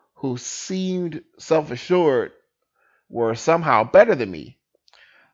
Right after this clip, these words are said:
I wondered why self-kindness didn't always come instinctively. But when I stopped judging myself, I remembered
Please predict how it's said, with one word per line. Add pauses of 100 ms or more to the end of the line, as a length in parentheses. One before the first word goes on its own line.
(120)
I
wondered (120)
why
self-kindness
didn't
always
come
instinctively. (720)
But (200)
when
I
stopped
judging
myself,
I
remembered